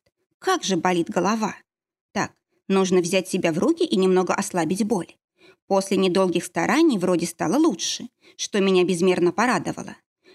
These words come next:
И всё-таки два раза за один день Мария принудительно дала мне дозы какого-то снотворного.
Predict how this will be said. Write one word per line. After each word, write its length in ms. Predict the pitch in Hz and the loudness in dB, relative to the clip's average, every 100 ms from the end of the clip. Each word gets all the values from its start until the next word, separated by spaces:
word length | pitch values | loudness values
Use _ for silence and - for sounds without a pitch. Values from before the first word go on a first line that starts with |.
| _ | _
И 80 | 302 | -8
всё-таки 540 | - - 381 277 - | -6 -4 -4 -4 -4
два 240 | 170 - 175 | -2 2 2
раза 300 | 240 349 226 | 2 0 0
за 180 | 180 185 | 2 0
один 320 | 180 185 190 | 2 2 2
день 200 | 190 185 | 2 2
Мария 340 | 185 190 185 | 2 2 0
принудительно 640 | 180 190 185 180 175 180 175 | 0 0 2 0 0 2 4
дала 280 | 170 185 185 | 2 2 2
мне 180 | 175 | 2
дозы 340 | 165 180 311 294 | 2 0 0 0
какого-то 480 | 185 180 185 - 175 | -2 0 -2 -2 -2
снотворного. 720 | 185 202 247 202 - 170 | -2 0 0 0 -2 -6